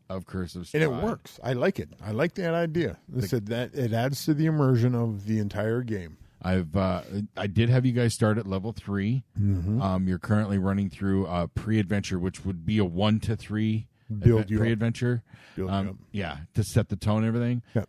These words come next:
Speaker 1: I decided to s-, just start you there and just get you to work it, just to get a feel for the environment.
Speaker 2: Yep.
Speaker 1: Um, and,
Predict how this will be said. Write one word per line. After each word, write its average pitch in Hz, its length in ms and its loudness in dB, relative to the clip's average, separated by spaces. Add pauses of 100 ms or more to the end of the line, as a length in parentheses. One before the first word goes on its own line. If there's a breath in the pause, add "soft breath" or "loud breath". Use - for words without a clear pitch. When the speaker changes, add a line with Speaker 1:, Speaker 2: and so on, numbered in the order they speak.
Speaker 1:
I 92 80 -6
decided 95 300 -2
to 92 80 -4
s-, - 120 -12 (100)
just 98 160 -8
start 101 300 -4
you 101 80 -4
there 98 280 0
and 90 140 -2
just 87 420 -10
get - 180 -6
you - 40 -14
to 95 60 -2
work 95 220 -2
it, 90 60 -8
just 98 200 -8
to 101 80 -6
get 95 100 -2
a 92 60 -4
feel 95 340 -2
for 87 220 -6
the 82 180 -6
environment. 87 680 -4
Speaker 2:
Yep. - 160 -6 (600 soft breath)
Speaker 1:
Um, 85 360 -4
and, 95 360 6